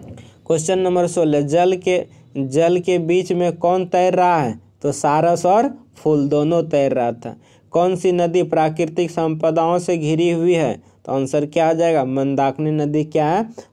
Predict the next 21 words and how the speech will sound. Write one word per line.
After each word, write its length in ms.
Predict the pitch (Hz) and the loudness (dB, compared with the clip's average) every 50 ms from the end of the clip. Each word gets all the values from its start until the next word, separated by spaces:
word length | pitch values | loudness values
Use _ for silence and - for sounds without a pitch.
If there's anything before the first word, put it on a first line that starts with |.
| _ | _
प्राकृतिक 580 | - 139 139 139 139 - 156 139 156 - 160 156 | -2 -2 0 0 -2 -2 -6 -4 -2 -4 -4 -4
संपदाओं 640 | 156 156 147 139 135 - 143 139 143 139 143 147 139 | -4 -4 -4 -4 -4 -4 -4 -2 -2 -2 -2 -2 -2
से 200 | - 202 202 180 | -2 -2 -2 -2
घिरा 280 | 139 127 135 131 127 | -2 -2 -2 0 0
हुआ 140 | 123 120 120 | 0 0 0
है, 80 | 127 131 | 0 -2
इसलिए 240 | 127 139 139 143 139 | -2 -2 -2 -2 -2
सत्रह 380 | - 147 139 143 - 143 147 | -2 -4 -4 -2 -2 -2 -2
का 160 | 139 - 143 | -2 -2 -2
आंसर 360 | 139 139 139 135 - 185 202 - | -2 -2 -4 -2 -2 -2 -2 -2
एक 280 | - 123 139 123 - | -2 -2 -4 -4 -4
हो 100 | - 120 | -6 -6
जाएगा। 280 | 117 120 113 110 120 131 | -6 -6 -6 -4 -4 -6
अठारह 440 | 143 139 - 160 151 151 156 156 143 | -6 -4 -4 -2 0 2 2 0 0
का, 240 | - - 110 110 113 - - - - - - - _ _ _ _ _ _ _ _ _ _ _ _ _ - | -2 -8 -12 -14 -14 -18 -20 -20 -20 -20 -20 -20 _ _ _ _ _ _ _ _ _ _ _ _ _ -4
रघुवंश 680 | 143 143 156 156 143 156 175 180 170 185 190 196 180 185 | 0 2 2 2 2 2 2 2 2 2 0 0 0 -2
महाकाव्य 600 | 180 170 165 165 160 160 185 165 170 180 175 180 | 0 0 0 -2 -2 0 0 2 2 2 0 0
के 160 | 180 190 180 | 0 0 2
रचनाकार 580 | 180 175 180 180 175 175 180 170 - 175 170 170 | 2 2 0 0 -2 -2 -2 0 0 0 0 0
कौन 360 | 165 165 185 185 190 180 156 | 0 0 0 0 2 0 0
है? 160 | 139 120 110 | -2 -4 -4